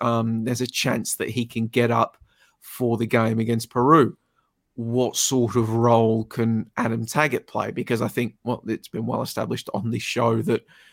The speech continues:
we're big fans of what Ag-, Adam Taggart can bring to the squad. Whether, what sort of role can he potentially play? So a lot of it's dependent on that. Um, I agree with Untane, Riley McGree for Jackson Irvine, similar players.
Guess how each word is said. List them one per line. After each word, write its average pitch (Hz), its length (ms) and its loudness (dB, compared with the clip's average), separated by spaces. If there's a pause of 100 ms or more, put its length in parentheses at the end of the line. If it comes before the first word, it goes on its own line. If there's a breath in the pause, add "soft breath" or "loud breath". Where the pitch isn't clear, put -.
(160 soft breath)
we're 120 140 2
big 117 200 0
fans 113 280 0
of 143 80 -2
what 233 180 0
Ag-, 240 320 -2
Adam 117 240 2
Taggart - 360 -2
can 113 180 0
bring 127 320 4
to 117 100 0
the 104 100 -4
squad. 120 440 -2 (800)
Whether, 120 440 4 (100)
what 120 320 2
sort 113 220 0
of 101 140 -4
role 120 240 2
can 120 180 -4
he 120 80 -2
potentially 117 360 -4
play? 127 200 2
So 139 160 4
a - 20 6
lot 175 180 6
of 156 60 2
it's - 260 -2 (360 soft breath)
dependent 120 440 0
on 113 200 2
that. 117 320 0
Um, 120 540 4 (680)
I - 120 -4
agree 127 260 0
with - 80 2
Untane, 120 580 0
Riley 117 280 0
McGree 117 360 -2
for 120 80 -6
Jackson 113 440 -4
Irvine, 120 560 2 (440)
similar 110 460 -2
players. 113 840 0